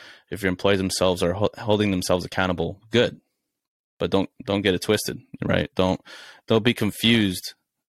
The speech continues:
and think that they're your friend. It's, they're your boss first. Maybe outside of the workplace they're your friend, maybe, but they're your boss first, right?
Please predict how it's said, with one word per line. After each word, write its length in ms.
and 100
think 240
that 240
they're 120
your 140
friend. 480
It's, 200
they're 180
your 140
boss 380
first. 540
Maybe 260
outside 240
of 60
the 80
workplace 360
they're 100
your 80
friend, 300
maybe, 360
but 140
they're 260
your 160
boss 300
first, 480
right? 240